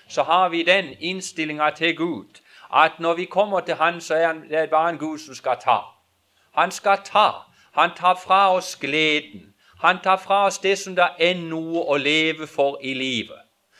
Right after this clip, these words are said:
Slik resonnerer folk, at det å gi seg over til Han, da blir du gammel med en gang. For da er det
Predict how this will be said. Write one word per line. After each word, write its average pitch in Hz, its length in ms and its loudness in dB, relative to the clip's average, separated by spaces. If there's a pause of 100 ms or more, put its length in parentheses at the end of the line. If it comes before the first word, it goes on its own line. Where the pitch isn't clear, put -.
(140)
Slik 226 520 -8
resonnerer 165 720 -2
folk, 107 240 -6 (500)
at 190 300 2
det 208 360 -2
å 214 100 0
gi 196 180 -4
seg 190 180 0
over 180 360 4
til 175 200 0
Han, 151 240 2
da 190 180 6
blir 180 220 4
du 208 120 -6
gammel 170 520 4
med 151 220 0
en 160 100 -2
gang. 123 240 4 (520)
For 165 120 -2
da 185 220 6
er 180 120 6
det 196 120 4